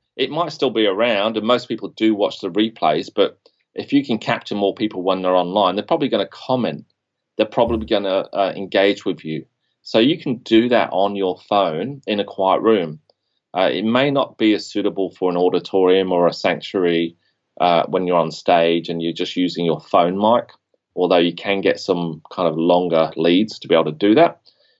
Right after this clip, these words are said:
But I'd say certainly for something where it's one-on-one, you may wanna be able to pray for people.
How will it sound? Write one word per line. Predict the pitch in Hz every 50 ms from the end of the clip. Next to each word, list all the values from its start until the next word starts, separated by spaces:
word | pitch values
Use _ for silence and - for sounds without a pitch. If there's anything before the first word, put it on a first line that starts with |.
| _ -
But | - -
I'd | 127 113 -
say | - - 120 -
certainly | - - - 160 - 120 107 -
for | - 98
something | - - 110 107 - 110 104 98
where | 90 95 90
it's | - - -
one-on-one, | 92 98 107 104 95 82 80 87 104 135 175 175 - _ _ _ _ _ _ _ _ _ _ _ _ _ _ _ _ _ _ _ _ _
you | 101 101
may | 104 98 92
wanna | 92 98 87 78
be | 80 101 95
able | 87 87
to | 87
pray | - - - - 101 92 90
for | - - 80
people. | - - 87 82 80 - 78 69 69 -